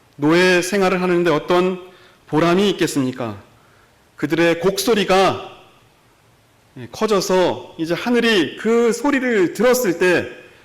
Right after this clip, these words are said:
비로소 혼란은 거치고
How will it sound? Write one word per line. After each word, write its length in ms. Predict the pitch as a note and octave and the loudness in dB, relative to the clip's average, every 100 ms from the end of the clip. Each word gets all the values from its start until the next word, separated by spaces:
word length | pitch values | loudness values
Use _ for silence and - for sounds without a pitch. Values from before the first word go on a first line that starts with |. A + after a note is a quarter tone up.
| _ - | _ -8
비로소 800 | G3 G#3+ G3+ G3 F#3 A2+ - - - _ _ - | 0 0 2 2 2 -2 -8 -20 -20 _ _ -2
혼란은 760 | F#3+ F3 E3+ F3 F#3 F3+ - - | 2 2 2 2 0 -6 -10 -2
거치고 840 | - - G3+ G3 - - - - | -2 0 0 2 2 -2 -12 -20